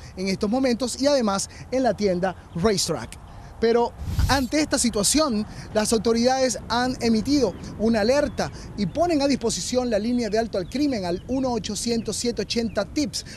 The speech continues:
para que usted ofrezca mayor información sobre el paradero de los sospechosos.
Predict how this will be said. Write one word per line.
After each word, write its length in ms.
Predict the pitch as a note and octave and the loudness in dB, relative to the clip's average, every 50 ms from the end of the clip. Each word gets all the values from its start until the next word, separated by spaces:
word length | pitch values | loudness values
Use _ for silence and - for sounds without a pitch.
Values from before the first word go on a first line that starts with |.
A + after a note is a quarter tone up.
| - - | -4 -2
para 160 | G#3 G3 - | 0 0 -2
que 60 | F#3+ | -2
usted 260 | F#3 - - A#3 A3+ G#3+ - | -4 -2 0 0 0 0 -2
ofrezca 420 | - G3 F3+ - G#3+ G3+ - G#3+ F3+ | -4 -4 -4 -2 -4 -4 -4 -4 -6
mayor 300 | E3 D#3 D3+ A3+ C4+ D4 | -4 -2 0 0 2 2
información 580 | D4 - D4+ D4 D4 C4+ A#3+ C4 A#3+ G#3+ G3+ - - - - - | 0 0 -2 -2 -2 -2 -2 -2 -2 -2 -4 -6 -10 -14 -12 -6
sobre 400 | - - A3+ A3 G#3+ A3+ A3 - | 0 0 2 2 2 2 0 0
el 120 | - G3+ F#3 | -2 -4 -2
paradero 460 | - C4+ D4 D4 B3+ G3+ E3+ E3 E3 - - - - - | 0 0 0 2 2 2 0 0 -2 -6 -8 -12 -6 -2
de 80 | F3+ | -2
los 100 | E3+ D#3+ | -2 0
sospechosos. 760 | - E3+ - - A3 - G3+ C#3+ - - B2+ - - - - | -2 -2 -2 -2 -2 -2 -2 -4 -4 -6 -8 -8 -8 -8 -10